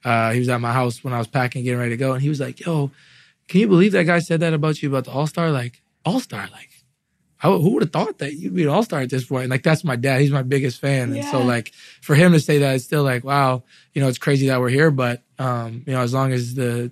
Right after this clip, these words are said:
Speaker 1: the team's doing the right things, everything else will follow.
Speaker 2: No, I love that. And, you know, one thing that I have learned about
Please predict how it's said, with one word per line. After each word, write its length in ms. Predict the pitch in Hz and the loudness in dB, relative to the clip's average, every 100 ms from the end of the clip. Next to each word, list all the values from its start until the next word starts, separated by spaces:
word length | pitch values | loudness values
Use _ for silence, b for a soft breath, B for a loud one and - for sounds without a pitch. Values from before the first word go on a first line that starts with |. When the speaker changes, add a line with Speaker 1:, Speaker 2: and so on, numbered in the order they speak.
| - | -6
Speaker 1:
the 100 | 123 | -8
team's 320 | - 143 135 | -2 0 2
doing 160 | 139 139 | 2 0
the 60 | |
right 180 | 135 127 | -2 -2
things, 340 | 135 131 127 - | -4 -4 -6 -6
everything 280 | 123 120 120 | -4 -4 -4
else 180 | 113 - | -8 -10
will 80 | 120 | -12
follow. 360 | 123 120 123 _ - | -14 -14 -16 _ -14
Speaker 2:
No, 160 | 226 220 | -10 -8
I 180 | 226 | -8
love 280 | 233 226 214 | -4 -2 -2
that. 280 | 196 170 175 _ | -4 -6 -10 _
And, 100 | 254 | -2
you 60 | 254 | 0
know, 100 | 247 | 0
one 240 | 233 285 | 0 -2
thing 160 | 320 277 | -2 -4
that 100 | 220 | -2
I 100 | 190 | -4
have 180 | 185 175 | -4 -8
learned 440 | 170 170 180 196 | -10 -8 -6 -8
about 500 | 190 175 170 156 - | -8 -4 -2 -4 -6